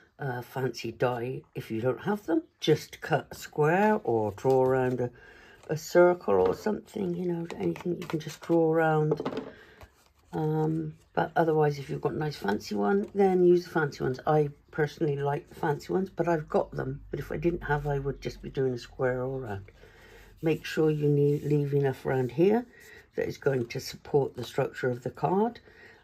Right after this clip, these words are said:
And you need a little bit of a gap here where you're going to be putting this inside the card. This can be adjusted. This can be three inch or four inch, or it can go smaller as well.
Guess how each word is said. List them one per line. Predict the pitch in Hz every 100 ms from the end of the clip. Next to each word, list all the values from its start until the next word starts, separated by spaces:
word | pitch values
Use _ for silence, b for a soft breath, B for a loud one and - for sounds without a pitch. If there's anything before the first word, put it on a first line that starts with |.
| B -
And | 160 156 156
you | 165
need | 165 156
a | 165
little | 214 277 143
bit | 147 143 -
of |
a | 123
gap | - 127 127
here | - 135 127 123 127 - b b -
where | 139
you're | 135
going | 131 135 127
to | 123
be | - 135
putting | - - 127 123
this | 120 - -
inside | 127 120 - 117 117
the | -
card. | - - 90 78 - _ _ _ _ _ _ _ _ b b _ - _ _ -
This | 208
can | - 165 147
be | 143
adjusted. | 139 - 135 - 156 143 - B B B B B
This | - -
can | 143 131
be | 135 131 135 131 _ _ _ _ _ _ _ -
three | - - 240 147
inch | 104 110 - -
or | 71 71 -
four | - - 180 151
inch, | 151 -
or | -
it | -
can | - 208 175
go | 175
smaller | 175 - 170 151 147
as | 151 143
well. | 143 127